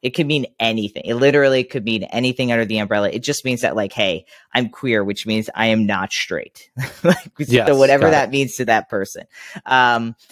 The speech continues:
Speaker 1: then, uh, we have, the other things I wanna talk about is more about sexualities. So another word that's kind of transitioned is bisexual. So bisexual used to mean two,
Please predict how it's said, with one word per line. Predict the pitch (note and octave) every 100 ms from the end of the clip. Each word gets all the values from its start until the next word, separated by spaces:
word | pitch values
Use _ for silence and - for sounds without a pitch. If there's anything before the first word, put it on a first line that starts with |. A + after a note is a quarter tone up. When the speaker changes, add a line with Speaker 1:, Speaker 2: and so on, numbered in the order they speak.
| _ _ -
Speaker 1:
then, | D#3 E3+ E3+
uh, | - C3+ B2+ B2
we | B2+ C3+
have, | C3 B2+ B2 A#2+ A2+ - _ _
the | A#2 C3+
other | D3 D3+
things | C#3+ C3
I | B2+
wanna | A#2
talk | A#2
about | A#2 G#2
is | G#2+ B2
more | A#2
about | G#2+ G2 - -
sexualities. | - G#2 - F#2+ F#2 C3 F#3+ A#3+ - - _ _ _ _
So | - D#3 C#3+ C#3 C3 -
another | C#3 C#3+ D3+ D3
word | B2 C3 C3 C3 B2
that's | A#2+ -
kind | C3+ B2+
of | A#2+
transitioned | - B2+ A2+ A#2+ A2+ B2+ A#2 -
is | A2+ G#2
bisexual. | - F#2+ A#2 - B2+ - C#3 C3+ C3+ C3+ _ _ _ -
So | D3
bisexual | A#2 C3+ - D3+ - C#3+ B2+ A2+
used | A#2+ B2+ -
to | B2+ A#2 A2+ -
mean | A2 G#2 G#2 G2+ - _ _ _ _ -
two, | - A2+ A#1 -